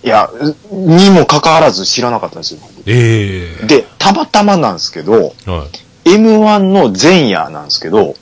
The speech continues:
Speaker 2: はい。
Speaker 1: あの、梅田花月に僕、漫才見に行ったんですよ。
Speaker 2: ああ、ああ、ああ、ああ。
Speaker 1: で、初めてそこで、あの、ブラックマヨネーズを見たんですよ。
Speaker 2: あ、ちょ、あ、やってたんだ。
Speaker 1: で、前夜に、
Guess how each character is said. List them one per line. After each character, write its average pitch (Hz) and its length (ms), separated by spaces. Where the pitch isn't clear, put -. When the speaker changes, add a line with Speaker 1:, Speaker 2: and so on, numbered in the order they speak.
Speaker 2:
は 85 200
い。 - 20
Speaker 1:
あ 110 100
の、 104 140
梅 196 340
田 226 120
花 220 180
月 135 220
に 90 60
僕、 98 220
漫 175 260
才 113 140
見 90 140
に 87 80
行 87 100
っ - 20
た - 160
ん - 20
で - 80
す - 100
よ。 - 80
Speaker 2:
あ 135 80
あ、 - 20
あ 127 40
あ、 - 0
あ 101 880
あ、 76 60
あ - 20
あ。 - 100
Speaker 1:
で、 147 400
初 208 400
め 202 160
て 156 140
そ - 180
こ 139 180
で、 101 360
あ 117 80
の、 110 120
ブ 98 160
ラ 127 100
ッ - 40
ク - 160
マ 147 140
ヨ 156 140
ネ 143 140
ー 107 40
ズ 87 140
を 92 140
見 98 180
た 101 120
ん 69 120
で - 60
す - 180
よ。 - 60
Speaker 2:
あ、 127 180
ち - 80
ょ、 135 180
あ、 113 120
や 92 140
っ - 40
て - 160
た 120 140
ん 73 100
だ。 - 160
Speaker 1:
で、 156 260
前 185 460
夜 92 160
に、 98 360